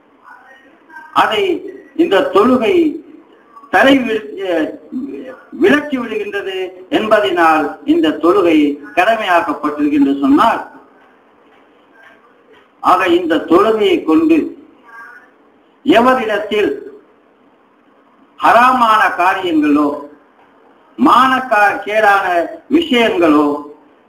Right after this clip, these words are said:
தீமையான காரியங்களோ விலகி போ-, போகவில்லையானால், ஒருவர்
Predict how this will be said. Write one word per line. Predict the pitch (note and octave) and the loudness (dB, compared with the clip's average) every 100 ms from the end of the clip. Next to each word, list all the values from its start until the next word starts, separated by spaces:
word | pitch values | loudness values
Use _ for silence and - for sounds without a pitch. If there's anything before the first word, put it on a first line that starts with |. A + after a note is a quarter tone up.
| _ _ | _ _
தீமையான | A3 C#4 C4 A3 G3+ G3 F3+ - | -2 0 0 0 2 2 -2 2
காரியங்களோ | F3 A3 G#3+ F3+ D#3 D3+ D3 C#3+ - - - _ _ _ - | 4 4 0 0 4 4 4 0 -6 -20 -20 _ _ _ -4
விலகி | - - G#3+ G#3+ G3+ - - - | 0 0 0 -4 -8 -12 -14 0
போ-, | D#3+ F#3 F3+ E3+ - - _ C#3+ | 2 4 2 0 -4 -16 _ 0
போகவில்லையானால், | F3+ F#3 F#3 D3 C#3+ C#3+ B2+ A#2 G#2+ A#2 A#2 - - _ _ _ - _ _ _ _ _ _ | 0 0 -2 0 0 0 -2 -4 -2 0 0 -2 -14 _ _ _ -20 _ _ _ _ _ _
ஒருவர் | - D4 G3 F#3 D3 | 0 0 2 0 -2